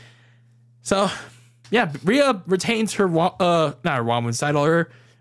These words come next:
Women's World Championship against, well, mo-, most of the, the entire Raw Women's <laughs> division. So,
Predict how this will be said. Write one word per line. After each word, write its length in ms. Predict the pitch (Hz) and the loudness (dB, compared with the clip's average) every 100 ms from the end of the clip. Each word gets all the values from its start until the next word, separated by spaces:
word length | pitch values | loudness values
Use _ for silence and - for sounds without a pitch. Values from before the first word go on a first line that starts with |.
| - | 0
Women's 320 | 196 277 226 | 2 2 2
World 200 | 196 202 | 2 0
Championship 560 | - 202 180 143 156 156 | -2 -2 -2 0 -2 0
against, 300 | 151 156 - - | -2 -4 -8 -10
well, 240 | 131 151 - - _ _ _ _ _ _ _ _ - 143 - - | -2 -2 -2 -10 _ _ _ _ _ _ _ _ -14 -14 -10 -6
mo-, 460 | 156 160 196 190 | -2 2 4 2
most 240 | 190 196 196 | 0 0 0
of 60 | |
the, 220 | 185 170 - | 0 0 0
the 120 | 170 | 0
entire 280 | 135 160 151 | 0 0 0
Raw 180 | 139 139 | 2 0
Women's 240 | 131 120 | 0 -2
<laughs> 20 | |
division. 460 | 127 113 - - - - - _ _ _ _ - _ | -4 -4 -6 -6 -12 -14 -20 _ _ _ _ -20 _
So, 540 | - 160 165 160 - | -4 0 2 2 -2